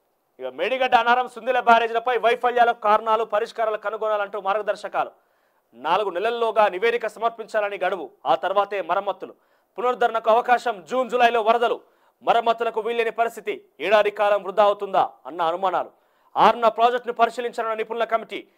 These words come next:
కమిటీకి అన్ని విధాలుగా సహకరిస్తామన్న ఉత్తమ్ కుమార్ రెడ్డి. ఇంకా కాళేశ్వరం ప్రాజెక్టుకు హాలిడే పరిస్థితులు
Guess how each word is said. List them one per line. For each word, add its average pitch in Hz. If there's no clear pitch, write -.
కమిటీకి 233
అన్ని 220
విధాలుగా 214
సహకరిస్తామన్న 202
ఉత్తమ్ 180
కుమార్ 170
రెడ్డి. 147
ఇంకా 135
కాళేశ్వరం 269
ప్రాజెక్టుకు 254
హాలిడే 285
పరిస్థితులు 254